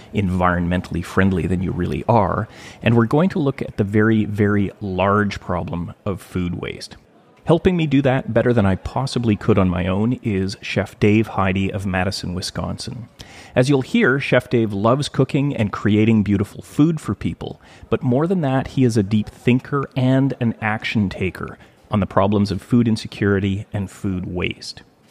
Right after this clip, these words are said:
We waste so much food, and we have so many people dealing with food insecurity that there has just got to be some way to reduce food waste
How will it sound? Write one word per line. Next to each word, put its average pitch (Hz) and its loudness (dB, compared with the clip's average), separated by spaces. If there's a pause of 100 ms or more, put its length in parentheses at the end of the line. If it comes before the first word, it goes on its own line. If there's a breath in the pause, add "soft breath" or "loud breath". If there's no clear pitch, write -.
We 131 4
waste 165 0
so - 0
much 156 0
food, 95 2
and 107 -2
we 110 0
have 120 -4
so - -4
many 156 0
people - -4
dealing 120 2
with 90 -2
food 104 2
insecurity 95 0
that 107 0
there 123 -2
has 135 -4
just - -8
got 107 -4
to 113 -4
be 95 -2
some 127 2
way 92 0
to 92 -6
reduce 98 2
food 120 2
waste 90 -6